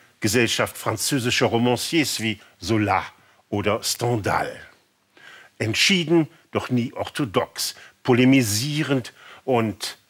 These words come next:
keiner einzigen Sinnesfreude je aus dem Wege gehend. Neunzehnhundertfünfzig starb er in Santa Monica. Die gerade gegründete D D R hätte ihn gerne bewogen,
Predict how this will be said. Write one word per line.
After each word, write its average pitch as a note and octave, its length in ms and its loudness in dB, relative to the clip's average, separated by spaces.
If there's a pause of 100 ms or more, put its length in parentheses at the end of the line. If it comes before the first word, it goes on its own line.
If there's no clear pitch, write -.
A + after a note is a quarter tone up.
keiner C3 520 0 (120)
einzigen G#2 560 -2
Sinnesfreude G2 840 -6 (220)
je G2 300 -8
aus - 240 -8
dem F#2+ 180 -6
Wege D#2+ 260 -10
gehend. - 420 -18 (640)
Neunzehnhundertfünfzig G2 1200 -6 (400)
starb - 400 -4
er F2 240 -6 (320)
in F2+ 280 -10
Santa - 300 -12
Monica. E2+ 400 -10 (1900)
Die D3 100 0
gerade G3 300 2
gegründete D#3 540 0
D B2+ 100 2
D A#2+ 220 2
R F#2 140 -2
hätte - 380 -8
ihn A2+ 200 -10
gerne B2 320 -2
bewogen, C3+ 580 0